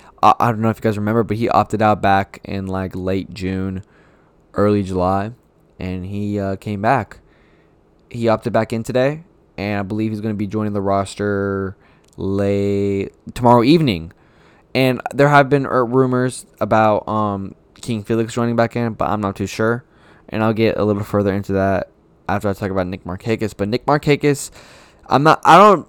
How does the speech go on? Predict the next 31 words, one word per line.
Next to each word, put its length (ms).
I'm 120
not 260
too 240
comfortable 720
with 160
them 240
putting 420
him 460
directly 320
on 80
the 100
roster, 640
like, 320
after 360
a 40
day 340
of 160
him 320
just 240
practicing 580
and 100
warming 240
up 140
and 80
stuff, 480
because 960
he's 240
still 200
cold. 420
I 80
mean, 180